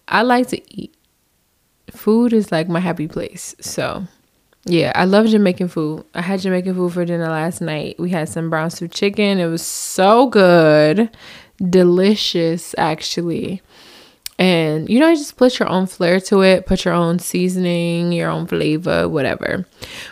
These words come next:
But other than that, what else do I have on the list? Um, ramen. We talked about hibachi and s-, and, and, and sushi. I'm a-, addicted to sushi at this point in life,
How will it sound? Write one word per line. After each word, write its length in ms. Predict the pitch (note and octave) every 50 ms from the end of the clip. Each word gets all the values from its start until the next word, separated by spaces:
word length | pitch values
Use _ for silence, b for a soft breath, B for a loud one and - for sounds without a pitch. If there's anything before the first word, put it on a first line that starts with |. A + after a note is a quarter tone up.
| B B
But 440 | - F3+ F#3 F3+ F3+ F3+ E3+ - - -
other 260 | G3+ A#3+ C#4 D#4 D#4+
than 240 | D#4 D4+ C#4+ C4+ A#3+
that, 480 | A3 G3+ G3+ G3+ G#3+ A3+ A3+ - - _ _ _
what 260 | - F#3+ F#3+ A3+ A#3+
else 180 | B3+ B3 B3 A#3+
do 60 | - A#3
I 40 |
have 160 | A#3 A3 G#3 G3+
on 100 | G3+ G3
the 100 | F#3+ F#3
list? 400 | F3+ E3 D3+ F3 - - - - _ _ _ -
Um, 760 | F3+ F#3 F#3+ F#3+ F#3+ F#3 F#3 F#3 F#3 F3+ F3+ F3+ F3+ F#3 F#3 -
ramen. 1160 | - F3 F3 E3+ E3 D#3+ D#3+ E3+ G3 A3 B3+ C#4+ D4+ E4 F4 F#4 G4 G4 G4 G4 G4 G4+ G4+ G4+ B B B B
We 140 | A3 B3 C4+
talked 260 | C4+ C#4+ C#4 C#4 -
about 260 | C#4 C4 A#3+ A3+ A#3
hibachi 520 | A#3 G#3 F#3 F#3 F3 G3+ A3 - A#3+ A#3+ A3+
and 140 | G#3 G3
s-, 240 | G3 - - - - -
and, 280 | - F#3 F3+ E3+ E3+ D#3
and, 440 | - D3+ D#3+ E3 E3 D#3+ D#3+ D3+ - -
and 240 | - D3 C#3+ D3
sushi. 800 | - - - - F3+ F#3 F#3+ - - - G#3+ G3+ G3+ G#3 G3 -
I'm 140 | E3 F3+ F3
a-, 140 | E3+ E3 - - -
addicted 540 | - F3+ F3+ E3+ E3+ E3+ F3+ - G#3 G3 F#3 -
to 100 | - F#3
sushi 520 | F3 - - E3 F3+ - - G3+ G3+ F#3+
at 160 | F3 E3+ E3+
this 160 | - F3 F3
point 320 | - - - F#3 F3 E3+ F3
in 160 | E3+ F3+ D#3+
life, 320 | D3+ C#3+ D3+ F3+ F3+ -